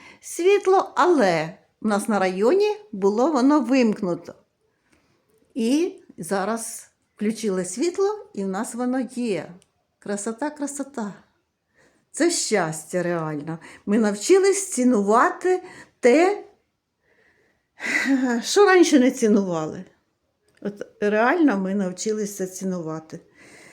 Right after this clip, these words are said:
Поїв мій Коля трошечки. Я радію, і він радіє. Включили світло,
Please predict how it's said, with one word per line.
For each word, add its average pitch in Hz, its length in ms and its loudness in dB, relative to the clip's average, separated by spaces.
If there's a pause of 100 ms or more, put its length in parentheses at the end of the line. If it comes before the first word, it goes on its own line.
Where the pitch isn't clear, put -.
(720)
Поїв 311 540 4
мій 254 240 6
Коля 226 400 4
трошечки. 196 880 -2 (1400)
Я 240 220 4
радію, 202 720 0
і 202 140 0
він 180 260 -2
радіє. 165 680 -6 (1700)
Включили 311 500 6
світло, 202 560 -4